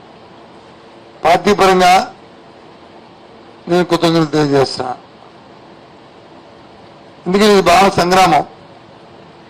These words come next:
ఎన్ని కుయుక్తులు పన్నాలో స-, దాని అన్ని, అన్ని కుయుక్తులు అన్ని ఏదో చెప్తాం కదా, సామధానం, బాధ, భేద, దండోపాయం అన్ని,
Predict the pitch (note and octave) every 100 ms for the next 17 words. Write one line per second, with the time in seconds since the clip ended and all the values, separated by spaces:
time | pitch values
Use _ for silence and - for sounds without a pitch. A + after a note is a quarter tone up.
0 | - - - - - - - - - -
1 | - - A3+ A3+ - - - - - -
2 | - - - F#3 G#3 G3+ G#3 A3+ A3 G#3+
3 | G3+ G3 G3 G3+ G3 F#3 F#3 F3+ F3+ F3+
4 | F3 F3+ G3 F#3+ G3+ F3+ G3+ G#3 G3+ F#3+
5 | G3 D#3+ - - - - - - - -
6 | - - - - - - - - - -
7 | - - - - - - - - - -
8 | - - - - A3 A#3+ F#3 - - -
9 | - - - - - - - - - -
10 | - - - - - - - F3 E3+ E3+
11 | - F#3+ F3+ F3+ E3+ E3+ E3+ F3 F3 D#3+
12 | D3+ E3 E3 E3+ E3+ D#3+ E3 F3 E3+ E3
13 | E3 G3+